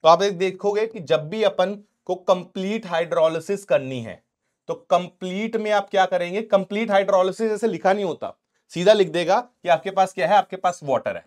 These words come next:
ऐसे वाटर लिख देगा सीधा, तो उसका मतलब होता है कंप्लीट अज्यूम करनी है। तो कंप्लीट में क्या हो जाएगा,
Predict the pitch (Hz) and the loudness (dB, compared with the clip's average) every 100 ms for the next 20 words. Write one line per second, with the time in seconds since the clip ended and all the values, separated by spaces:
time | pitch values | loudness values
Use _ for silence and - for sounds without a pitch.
0 | - 127 135 131 139 143 127 101 98 95 | -2 -2 -2 -2 -2 -2 -8 -8 -10 -10
1 | 92 85 - _ _ 170 - 214 202 214 | -10 -12 -14 _ _ -8 2 4 4 2
2 | 208 196 226 185 170 175 170 156 131 123 | 0 2 2 2 0 -6 -4 -4 -4 -8
3 | 101 87 82 80 _ _ - 180 190 175 | -8 -12 -16 _ _ _ -10 -2 -2 -2
4 | 196 214 220 220 214 214 196 196 233 | -4 -2 -2 2 6 6 6 2 0